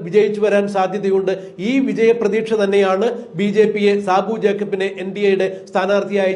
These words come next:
ചാലക്കുടി മണ്ഡലത്തിൽ മത്സരിപ്പിക്കുവാൻ തീരുമാനം എടുപ്പിച്ചത് എന്ന് വേണം മനസ്സിലാക്കാൻ.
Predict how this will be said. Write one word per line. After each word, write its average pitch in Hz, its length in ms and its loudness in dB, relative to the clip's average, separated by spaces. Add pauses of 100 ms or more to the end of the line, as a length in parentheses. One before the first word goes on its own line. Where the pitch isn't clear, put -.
ചാലക്കുടി 190 400 0 (280)
മണ്ഡലത്തിൽ 185 480 -2
മത്സരിപ്പിക്കുവാൻ 180 640 -2 (320)
തീരുമാനം 180 440 0 (100)
എടുപ്പിച്ചത് 165 420 -6 (140)
എന്ന് 165 180 -4
വേണം 147 180 -4 (120)
മനസ്സിലാക്കാൻ. 131 500 -8